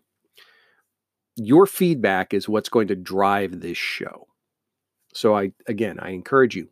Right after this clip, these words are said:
track me down, join the community and participate,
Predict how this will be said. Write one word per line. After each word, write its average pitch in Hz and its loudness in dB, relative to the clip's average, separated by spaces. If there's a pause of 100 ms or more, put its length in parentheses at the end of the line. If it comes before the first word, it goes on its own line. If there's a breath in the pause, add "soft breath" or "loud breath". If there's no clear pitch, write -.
track - 0
me 151 0
down, 143 2 (220)
join 98 -2
the 120 2
community 131 2
and 123 2
participate, 139 -2